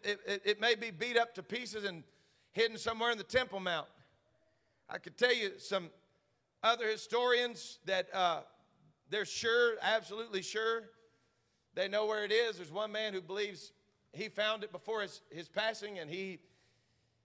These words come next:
he held on to that until his dying breath. He also discovered, uh, what they believe to be Noah's Ark on Mount Ararat, Ararat, however you wanna say it, in Turkey. They believe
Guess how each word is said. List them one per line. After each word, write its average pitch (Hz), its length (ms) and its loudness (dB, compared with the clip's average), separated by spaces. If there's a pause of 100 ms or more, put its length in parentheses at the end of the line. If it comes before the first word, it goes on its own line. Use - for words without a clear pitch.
(100)
he 196 160 -6
held 208 260 0
on 220 220 2
to 202 80 -4
that 214 260 2
until 196 320 -4
his 170 140 -8
dying 196 360 -4
breath. 214 360 2 (1200)
He 175 160 -6
also 208 420 0
discovered, 196 560 -2 (800)
uh, 170 160 -4
what 175 200 -6
they 190 120 -6
believe 202 260 -2
to 175 80 -14
be 196 140 -6
Noah's 196 400 -2
Ark 208 260 0 (140)
on 175 180 -8
Mount 196 240 0 (140)
Ararat, 202 640 0 (440)
Ararat, 202 540 -2
however 196 240 0
you 196 80 -12
wanna 190 140 -8
say 208 320 0
it, 226 120 -4 (640)
in 170 200 -6
Turkey. 220 580 -2
They 160 100 -6
believe 180 360 -8